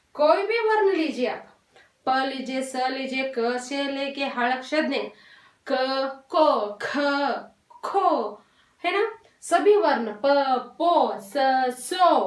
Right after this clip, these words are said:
ओ की मात्रा। तो यहाँ वो कैसे प्रोनाउंस करते हैं हम, वैसे हमारे लिप मूवमेंट होते हैं।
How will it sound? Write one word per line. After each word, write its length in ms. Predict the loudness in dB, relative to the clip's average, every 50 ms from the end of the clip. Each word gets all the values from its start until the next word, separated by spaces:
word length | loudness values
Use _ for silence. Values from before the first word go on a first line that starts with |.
| -2 -6 -4 0
ओ 200 | 2 4 4 4 2
की 180 | 0 0 0 0
मात्रा। 420 | 0 0 0 0 0 -2 -4 -6 -8 -8 -12 -18 _ _ _ _ _ _ _
तो 460 | -2 0 2 2 2 2 0 -2 -6 -12 _ _ _ _ -18 -18 -18 -12 -2
यहाँ 540 | 0 0 0 2 0 0 0 2 2 2
वो 1120 | 2 2 0 -4 -8 -2 0 0 2 2 2 2 2 2 4 2 2 2 0 -2 -4 -6 -8 -10
कैसे 400 | -10 -10 -10 -6 -4 -2 -2 -2
प्रोनाउंस 500 | 0 2 0 2 2 0 -2 -4 -6 -8
करते 380 | -10 -10 -10 -8 -6 -6 -4 -4
हैं 120 | -4 -4 -4
हम, 300 | -2 -2 -2 0 0 0
वैसे 520 | 0 -2 -2 -2 -4 -6 -4 -4 -4 -2 -2
हमारे 560 | -4 -4 -6 -10 -10 -8 -8 -6 -4 -4 -2 0
लिप 280 | 2 4 4 4 2 0
मूवमेंट 380 | -2 -2 -2 -2 -2 -4 -6 -4
होते 240 | -4 -6 -6 -6 -6
हैं। 200 | -6 -6 -8